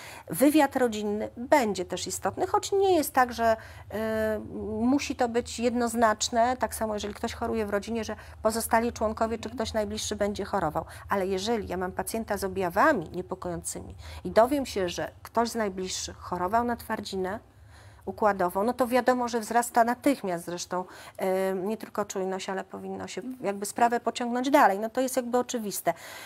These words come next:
Czyli są pewne, można powiedzieć, e, elementy, które, no, mogą sprzyjać. E, kiedyś chociażby w przemyśle używany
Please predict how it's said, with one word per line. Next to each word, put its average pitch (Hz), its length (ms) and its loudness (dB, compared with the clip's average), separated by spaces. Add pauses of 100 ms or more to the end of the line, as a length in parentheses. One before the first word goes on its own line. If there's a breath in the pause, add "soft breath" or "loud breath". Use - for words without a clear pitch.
(240 loud breath)
Czyli 254 220 -2
są 370 260 6
pewne, 269 440 4
można 262 320 0
powiedzieć, 233 640 -4
e, 220 220 0
elementy, 226 680 2
które, 208 760 2 (140)
no, 214 120 -2
mogą 220 300 0
sprzyjać. 214 840 2
E, 202 140 0
kiedyś 202 500 -4
chociażby 196 320 -2
w - 80 -14
przemyśle 214 520 -2
używany 190 540 -2